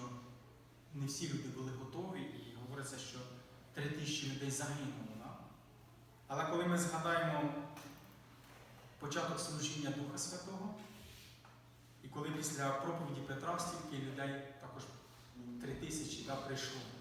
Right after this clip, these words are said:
до Господа. Такий приклад, те, що буква вбивала, а дух, він оживляє.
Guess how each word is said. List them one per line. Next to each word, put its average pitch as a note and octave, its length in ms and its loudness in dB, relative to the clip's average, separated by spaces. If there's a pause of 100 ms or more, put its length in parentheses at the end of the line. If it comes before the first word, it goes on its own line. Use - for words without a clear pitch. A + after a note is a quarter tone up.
(320)
до C3 100 0
Господа. - 380 0
Такий D#3+ 340 2
приклад, G3 460 6 (360)
те, E3+ 120 2
що - 200 4
буква D3 440 4
вбивала, C#3 720 6
а C3+ 220 2
дух, D#3+ 220 2 (280)
він C#3 160 2 (120)
оживляє. C#3 580 0